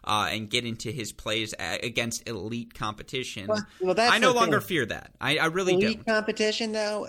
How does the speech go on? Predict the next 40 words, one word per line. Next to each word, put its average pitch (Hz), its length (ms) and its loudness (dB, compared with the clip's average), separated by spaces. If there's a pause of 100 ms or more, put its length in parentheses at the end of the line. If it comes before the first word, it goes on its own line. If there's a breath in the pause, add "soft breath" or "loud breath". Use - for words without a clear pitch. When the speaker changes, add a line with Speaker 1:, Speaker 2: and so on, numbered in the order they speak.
(120)
Speaker 1:
No, 330 380 2
Speaker 2:
in 175 160 0
Speaker 1:
look 190 100 2
at 190 160 0
Speaker 2:
slams? - 40 -4
Speaker 1:
that 320 160 2
Chapo - 500 0
match. 117 320 -4
Like, 185 160 0
I 233 80 2
thought 359 180 4
he 359 60 4
moved 233 260 0
really 165 540 -2
well 180 260 2
against 147 320 -2
an 127 80 -4
Speaker 2:
But 220 120 2
I'm 285 80 2
talking 247 420 2
Speaker 1:
in-form 202 80 0
and 147 80 0
Speaker 2:
on 170 80 0
the 156 60 2
Speaker 1:
locked-in 147 220 4
Speaker 2:
biggest 202 240 -2
Speaker 1:
Dennis. - 520 -6 (400)
Speaker 2:
I'm 196 120 0
talking 220 360 0
on 180 80 0
the 143 80 0
biggest 180 400 0
stages 180 420 -2
of 165 100 -12
the 170 60 -4
game. 127 500 0
I've 139 220 0
never 165 460 0
seen 151 560 -2
Rublev 139 600 0